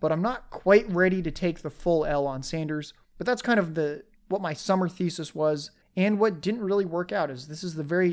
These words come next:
it's kind of a unique case where the guy's on the field, he just isn't getting touches. It's kind of like Miles Sanders has the best seat in the house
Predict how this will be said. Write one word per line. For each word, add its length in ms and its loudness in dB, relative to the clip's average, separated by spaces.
it's 220 -16
kind 120 0
of 60 -4
a 60 2
unique 380 2
case 360 -8
where 200 -8
the 60 -4
guy's 280 2
on 100 0
the 60 0
field, 340 -2
he 60 -4
just 280 -8
isn't 440 -6
getting 280 -2
touches. 480 -2
It's 120 -12
kind 220 0
of 120 2
like 400 0
Miles 380 0
Sanders 520 -2
has 460 0
the 80 0
best 420 -2
seat 200 -6
in 40 -12
the 60 -8
house 460 -14